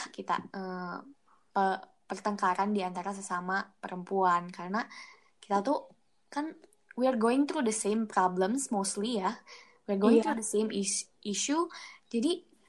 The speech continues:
Speaker 1: kenapa kita harus saling berantem? Kenapa kita nggak saling rangkul dan going through the problems together
Speaker 2: Together
Speaker 1: gitu?
Speaker 2: gitu.
Speaker 1: Iya.
Speaker 2: Iya. Aku, ya,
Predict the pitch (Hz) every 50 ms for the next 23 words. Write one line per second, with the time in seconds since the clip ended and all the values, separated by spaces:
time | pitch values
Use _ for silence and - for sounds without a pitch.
0 | _ _ - - 247 226 220 214 220 214 202 202 190 - - - 208 - 196 190
1 | 196 190 196 196 - 202 190 190 196 196 208 240 277 277 277 - 240 240 240 233
2 | 208 196 202 233 233 233 220 262 262 254 220 202 185 185 - _ - - - -
3 | - _ _ - - 208 202 202 202 196 196 196 220 233 240 233 - 220 220 240
4 | 247 214 202 202 233 247 247 - - _ _ - 202 220 208 214 233 233 - -
5 | - 226 214 202 202 196 196 - - - - 208 202 196 196 202 208 214 214 -
6 | - - - _ _ - _ _ _ _ _ _ - - 202 208 226 226 240 226
7 | 240 226 214 202 220 226 220 214 208 202 208 202 - 196 196 208 - _ - -
8 | _ - 254 226 240 208 202 196 196 196 185 - - - - - _ _ _ _
9 | _ _ _ _ _ _ _ _ - 247 240 - - 277 285 294 285 277 - -
10 | _ _ _ - 240 226 220 214